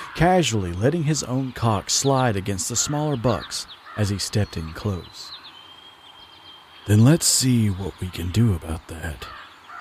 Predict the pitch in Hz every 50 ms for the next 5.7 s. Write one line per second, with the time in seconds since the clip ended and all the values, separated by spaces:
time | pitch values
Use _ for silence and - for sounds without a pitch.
0 | - - - 95 92 90 92 87 82 80 78 76 - - - - - - - -
1 | - - - 90 85 - - 78 78 85 90 95 101 - - - 87 85 78 76
2 | 76 67 - - - - - - - - - - - - - - - - - -
3 | - - - - - - - - - - - - - - - - - 127 131 131
4 | 123 113 - 123 120 - 123 123 127 123 123 117 110 110 113 113 113 110 104 98
5 | 101 98 101 101 - - 110 104 104 101 98 90 87 87